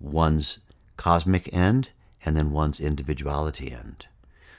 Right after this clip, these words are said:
Where does the desiring mechanism start? It starts at the cosmic end. That cosmic quality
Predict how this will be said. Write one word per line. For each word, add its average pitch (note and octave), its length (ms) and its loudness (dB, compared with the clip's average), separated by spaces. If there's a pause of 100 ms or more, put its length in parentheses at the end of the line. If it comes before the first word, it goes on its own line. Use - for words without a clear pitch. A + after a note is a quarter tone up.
(240)
Where F2 300 6
does F2 340 6
the D2+ 100 -6
desiring D#2+ 560 2
mechanism C#2+ 500 -6
start? - 460 -4 (720)
It - 120 -4
starts G#2+ 320 2
at - 80 -8
the - 80 -6
cosmic F#2 540 0
end. - 300 -12 (960)
That D2 320 -2
cosmic E2+ 640 0 (400)
quality E2+ 800 0